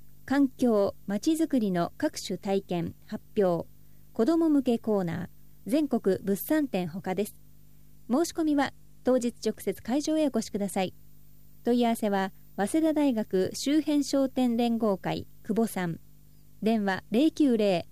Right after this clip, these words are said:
四八一六の六二五一番です。講座、アンチエイジングは骨盤底筋から。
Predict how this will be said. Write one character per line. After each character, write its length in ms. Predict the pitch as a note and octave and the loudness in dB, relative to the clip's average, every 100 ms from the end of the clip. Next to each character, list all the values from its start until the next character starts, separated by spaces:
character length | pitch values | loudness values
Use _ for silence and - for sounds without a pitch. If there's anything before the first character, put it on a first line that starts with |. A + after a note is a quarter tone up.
| - - | -18 -4
四 180 | A3 D4+ | 0 2
八 300 | D#4+ E4+ C4+ | 2 2 2
一 180 | B3 C4 | 0 2
六 240 | B3 A3+ | 0 2
の 180 | G3+ - - - | 0 -2 -4 -4
六 260 | G#3+ D#4+ | 0 2
二 280 | E4 D4+ F#3+ | 4 2 2
五 200 | G3+ C#4+ | 4 4
一 160 | C#4+ C4+ | 2 0
番 160 | G#3 | 0
で 120 | E3 | -2
す。 160 | G3 - - - - - - - - - - - - - - - - - | -4 -8 -18 -20 -20 -20 -20 -20 -20 -20 -20 -20 -20 -20 -20 -20 -14 0
講 200 | B3+ G#3+ | 2 2
座、 200 | G3 - - - - - - | 0 -4 -12 -20 -20 -12 -2
ア 120 | C#4+ | -2
ン 100 | E4+ | 0
チ 160 | - | 0
エ 100 | D#4+ C#4+ | 2 2
イ 40 | |
ジ 140 | B3 | 2
ン 80 | A3 | 0
グ 100 | F#3 | 2
は 220 | E3 E3 - - | 0 0 -6 -6
骨 300 | G#3+ - E4 | -4 0 2
盤 240 | D#4 D4 | 2 2
底 140 | C#4+ C4 | 2 2
筋 240 | G3+ F3+ | 0 -6
か 140 | E3+ | -4
ら。 100 | F3 | -6